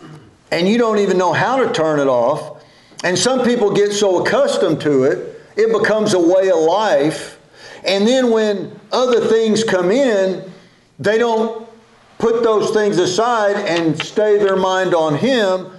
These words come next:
So then what happens? They don't have perfect peace. We're all gonna get bad news.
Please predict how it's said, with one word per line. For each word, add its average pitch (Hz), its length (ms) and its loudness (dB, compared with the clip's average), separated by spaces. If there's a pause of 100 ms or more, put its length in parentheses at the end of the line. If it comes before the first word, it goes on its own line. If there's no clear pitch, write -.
(140)
So 160 240 0
then 160 200 2
what 151 180 2
happens? 175 680 -2 (240)
They 147 240 0
don't 160 300 0
have 147 500 0 (300)
perfect 151 840 -2
peace. 185 640 -4 (1120)
We're 214 160 0
all 277 140 2
gonna 190 220 0
get 143 260 -2
bad 139 320 2
news. 120 560 -4